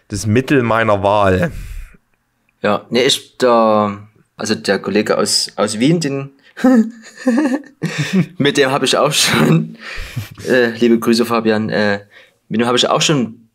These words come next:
Speaker 2: Back-to-Back gespielt und hab mich dann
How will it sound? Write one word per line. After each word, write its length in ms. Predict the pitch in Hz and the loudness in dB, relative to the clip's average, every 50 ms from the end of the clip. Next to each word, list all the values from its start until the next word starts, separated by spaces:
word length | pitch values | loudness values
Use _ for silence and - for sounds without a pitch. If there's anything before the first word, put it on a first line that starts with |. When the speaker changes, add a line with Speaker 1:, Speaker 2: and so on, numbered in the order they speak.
| - | -4
Speaker 2:
Back-to-Back 400 | - 110 110 - - - 107 98 | -2 -2 -2 -2 -2 -2 -2 -2
gespielt 560 | 98 - - - 127 127 147 170 165 - - - _ _ _ _ _ _ _ _ _ - _ _ _ _ _ - | 0 -2 -2 0 2 2 2 2 0 -4 -14 -18 _ _ _ _ _ _ _ _ _ -20 _ _ _ _ _ -2
und 440 | - 107 107 107 107 104 107 - - _ _ _ _ _ _ _ _ _ _ _ _ _ _ _ _ _ _ _ _ _ _ _ - | 0 2 2 2 0 0 -2 -8 -18 _ _ _ _ _ _ _ _ _ _ _ _ _ _ _ _ _ _ _ _ _ _ _ -6
hab 220 | - - 110 113 | -4 -4 -4 -4
mich 120 | 127 113 - | -4 -2 0
dann 200 | 127 117 117 | 0 0 0